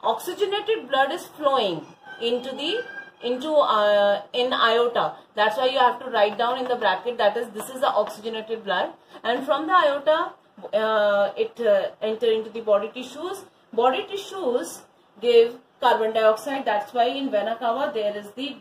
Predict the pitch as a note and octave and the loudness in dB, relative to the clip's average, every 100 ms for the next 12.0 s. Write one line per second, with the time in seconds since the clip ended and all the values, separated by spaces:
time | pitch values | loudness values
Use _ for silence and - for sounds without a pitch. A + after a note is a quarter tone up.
0 | - B3+ C#4+ D#4+ - G#3 G#3 G#3 - A#3 | -14 -10 -8 -8 -6 0 0 0 -10 -14
1 | A#3+ G#3 G3 G3 A3 A3+ G#3 G3 D#3+ - | -10 -8 -8 -8 -6 -8 -8 -8 -8 -10
2 | _ _ _ _ _ _ _ _ _ B3+ | _ _ _ _ _ _ _ _ _ -6
3 | E4 E4+ D#4 E4 - F4 G4 E4+ A4 C4+ | -2 0 0 0 0 0 0 0 0 -2
4 | D#4+ E4+ D#4 C#4 C4+ C#4 C#4 C4+ A#3+ A#3+ | -4 0 -2 -4 -6 -4 -4 -6 -2 0
5 | C4+ A3+ A3 B3 A3+ G#3+ G#3 F#4 B4+ A3 | 0 -2 0 -2 0 -4 0 2 4 2
6 | F#3+ - G3 C#3+ - _ F#3+ G3 - A3+ | 0 -6 -12 -12 -14 _ 0 0 0 0
7 | B3 C#4 A#3 - F#3+ G3+ G#3 G#3 - _ | 0 -2 -14 -6 -4 0 0 -2 -10 _
8 | _ B3+ A#3+ B3+ C#4+ A#3+ A3 G3 G#3 C4 | _ 6 6 4 0 0 2 0 0 -2
9 | A#3 A#3+ A#3+ G3+ G#3+ A3 G3+ A3 C#4 C4+ | -4 -2 0 2 2 2 0 -4 -4 0
10 | A3+ - F#3 F3+ E3+ E3 - - _ _ | 0 -2 -8 -14 -14 -18 -20 -20 _ _
11 | _ - _ - - A3+ C#4+ F4+ F#4 - | _ -20 _ -20 -6 -2 -2 -2 -10 -12